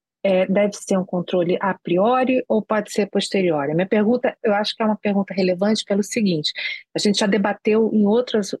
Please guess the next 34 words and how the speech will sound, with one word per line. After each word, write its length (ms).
oportunidades 880
sobre 260
isso, 400
né? 200
É, 560
é, 200
hoje, 540
né, 280
você, 300
a 80
gente 300
não 120
consegue, 760
dentro 380
da 80
legislação 840
proposta, 680
e 100
a 120
gente 260
vou 80
falar 180
especificamente 840
do 100
Marco 240
Civil 240
da 100
Internet, 800
a 80
gente 240
não 160
consegue 720
atribuir 380
responsabilidade 1160